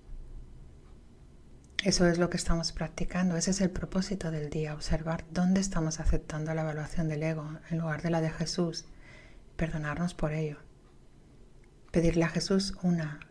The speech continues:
y otra vez que nos ayude a sonreírle a lo que sea que parezca estar amenazando nuestra paz, porque nuestro deseo es unirnos a su evaluación. Nuestro deseo es aceptar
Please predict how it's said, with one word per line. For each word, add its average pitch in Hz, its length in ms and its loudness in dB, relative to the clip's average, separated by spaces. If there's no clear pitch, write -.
y 185 140 6
otra 170 260 4
vez 170 280 4
que 170 100 6
nos 160 180 0
ayude 170 240 4
a 180 60 4
sonreírle 156 920 0
a 160 80 0
lo 160 100 2
que 170 100 0
sea 175 280 4
que 180 80 4
parezca 165 480 2
estar 156 340 0
amenazando 156 600 6
nuestra 165 380 0
paz, 165 240 0
porque 180 220 2
nuestro 175 320 4
deseo 165 400 0
es 165 220 -2
unirnos 170 680 0
a - 120 -12
su 170 340 2
evaluación. 151 680 6
Nuestro 180 260 8
deseo 165 380 2
es - 200 -2
aceptar - 760 6